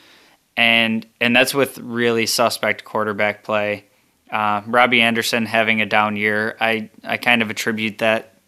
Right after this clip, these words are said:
again, to the quarterback play, but I, I think he's also a pretty,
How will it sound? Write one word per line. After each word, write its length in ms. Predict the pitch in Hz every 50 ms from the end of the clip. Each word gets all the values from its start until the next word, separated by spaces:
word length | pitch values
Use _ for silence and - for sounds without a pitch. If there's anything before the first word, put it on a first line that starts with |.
| _ -
again, 320 | 123 120 107 117 110 107 104
to 120 | - 113
the 80 | 107 107
quarterback 560 | - - 117 110 110 107 110 110 107 101 -
play, 220 | - 117 107 104
but 180 | 104 101 107 104
I, 220 | 107 117 120 - - _ _ - - - _ _ -
I 40 | -
think 160 | 190 190 156
he's 180 | 170 170 143 143
also 300 | 135 131 - - 143 131
a 60 | 120
pretty, 520 | 107 101 - 135 127 127 123 120 120 123